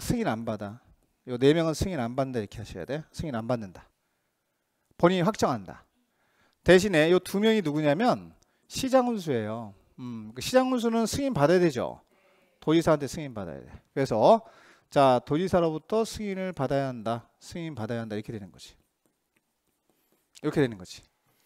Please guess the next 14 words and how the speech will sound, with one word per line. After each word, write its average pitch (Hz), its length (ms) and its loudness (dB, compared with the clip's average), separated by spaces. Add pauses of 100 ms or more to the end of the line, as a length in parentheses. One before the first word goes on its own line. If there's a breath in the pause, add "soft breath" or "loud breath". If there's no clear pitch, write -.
(220)
그럼 165 140 -12
맨날 247 260 8
하는 247 160 4
게 208 80 6
네 151 220 8
명, 220 160 -2
두 190 100 -4
명 180 100 -4
이렇게 127 180 -6
했잖아. 107 200 -10
네 127 140 0
명, 127 160 -10
두 101 100 -20
명. 82 140 -20